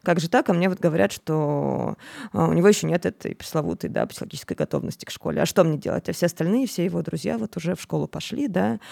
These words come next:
А потом, если отдавать его восемь лет, щас это вообще нонсенс, он, э, там будет самый взрослый в классе, да, и это как будто бы тоже вроде бы не очень хорошо.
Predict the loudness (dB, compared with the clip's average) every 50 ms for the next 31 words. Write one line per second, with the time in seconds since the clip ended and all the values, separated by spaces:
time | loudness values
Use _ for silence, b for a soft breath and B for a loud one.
0 | B B B B 2 2 2 4 2 4 4 4 4 4 2 2 0 0 0 2
1 | 0 0 0 0 0 0 2 2 0 0 0 0 0 0 0 0 -2 -4 -4 -2
2 | -4 -4 -4 -2 0 2 2 4 6 6 6 4 2 0 -4 -4 -2 0 2 2
3 | 2 2 0 0 -2 -2 -4 b b b b b _ 4 6 6 6 6 4 4
4 | 2 2 0 2 0 0 2 6 6 6 6 4 0 0 2 0 0 0 -2 0
5 | 4 6 8 8 8 6 4 2 -2 -2 -2 0 -2 -2 -2 -2 -6 -4 2 4
6 | 4 6 6 4 0 -2 _ _ b b b 10 12 12 12 12 10 6 6 6
7 | 8 8 8 6 6 4 2 -4 -2 0 2 0 2 2 0 0 0 -2